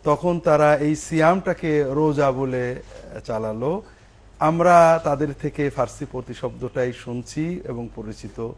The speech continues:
সিয়াম অর্থ বিরত থাকা, আর শরীয়তের পরিভাষায় সুবহে সাদেক থেকে সূর্যাস্ত পর্যন্ত পানাহার এবং, আহ, স্ত্রী সঙ্গ থেকে বিরত থাকা সিয়াম। আর কেয়াম মানে দাঁড়ানো।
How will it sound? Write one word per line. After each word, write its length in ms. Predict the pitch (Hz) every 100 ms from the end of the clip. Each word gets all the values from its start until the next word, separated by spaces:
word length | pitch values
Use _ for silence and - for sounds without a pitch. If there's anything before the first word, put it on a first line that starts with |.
| - - -
সিয়াম 440 | - 156 160 180 180
অর্থ 320 | 165 147 -
বিরত 460 | 170 151 143 139 147
থাকা, 440 | - 143 160 170 - - - - -
আর 400 | 131 120 117 110
শরীয়তের 580 | - 147 151 190 190 196
পরিভাষায় 680 | - 165 156 151 - 160 160
সুবহে 380 | 156 135 131 147
সাদেক 360 | 139 123 131 -
থেকে 420 | 151 139 151 156 170 - - - - - - - -
সূর্যাস্ত 600 | - 170 165 190 - 170
পর্যন্ত 800 | 147 151 135 143 139 - 135 131 131 - - 123
পানাহার 640 | 131 156 147 170 175 175 -
এবং, 680 | 139 139 139 135 135 135 131
আহ, 320 | 127 123 120
স্ত্রী 300 | 123 - 131
সঙ্গ 400 | 120 123 120 127
থেকে 360 | - 123 127 120
বিরত 360 | 113 113 107 104
থাকা 400 | 110 117 110 110 -
সিয়াম। 440 | - 117 101 92 - - - - - - - -
আর 180 | 139 143 -
কেয়াম 360 | 165 180 214 214
মানে 420 | 190 180 175 170 - -
দাঁড়ানো। 540 | 131 131 131 127 131